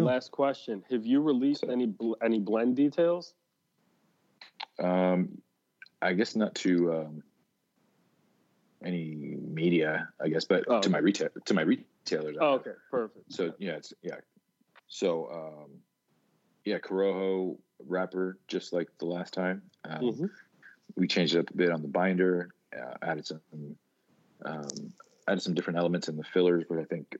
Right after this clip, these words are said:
Speaker 2: worked super well. Um, but yeah, just, just that Corojo wrapper is really what I'm more, you know, letting people know or talking about.
Speaker 1: Great wrapper, man.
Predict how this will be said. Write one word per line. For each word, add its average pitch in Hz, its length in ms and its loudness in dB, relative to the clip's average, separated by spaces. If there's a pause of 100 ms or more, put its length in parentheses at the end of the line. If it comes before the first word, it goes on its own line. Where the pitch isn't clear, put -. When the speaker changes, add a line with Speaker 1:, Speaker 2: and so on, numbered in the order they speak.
Speaker 2:
worked 78 360 -4 (300)
super 95 340 -2
well. 80 320 -4 (680)
Um, 151 460 -6 (1500)
but 87 260 0 (1160)
yeah, 95 340 2 (280)
just, 110 280 -6 (100)
just - 240 -10
that 95 180 0 (180)
Corojo 85 320 -2
wrapper 85 280 -6
is 76 80 -12
really 80 160 -4
what 78 120 -8
I'm 76 160 -18 (200)
more, 80 260 -14 (100)
you 85 120 -14
know, - 80 -20 (320)
letting 80 180 -6
people 160 220 -10
know 151 80 -8
or 78 180 -8
talking - 300 -12
about. - 180 -10 (1200)
Speaker 1:
Great 104 260 6
wrapper, 92 480 0
man. 92 280 -4